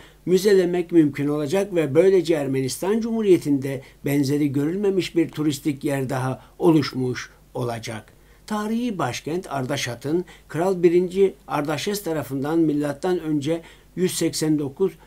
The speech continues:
yüz seksen sekiz yılları arasında on iki büyük ve bir küçük tepeler üzerine kurulduğunu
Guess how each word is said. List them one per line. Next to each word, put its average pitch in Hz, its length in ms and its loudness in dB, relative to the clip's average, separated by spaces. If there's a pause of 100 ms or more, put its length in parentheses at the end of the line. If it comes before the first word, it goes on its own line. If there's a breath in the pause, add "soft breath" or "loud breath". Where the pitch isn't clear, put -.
(320 soft breath)
yüz 160 280 0
seksen 156 300 -2
sekiz 143 420 -6
yılları 147 380 -2
arasında 127 640 -8 (260 loud breath)
on 175 180 6
iki 202 320 -2
büyük 170 320 4
ve 139 220 0
bir 202 180 8
küçük 156 380 -6
tepeler 139 500 -4
üzerine 131 480 -2
kurulduğunu 143 760 0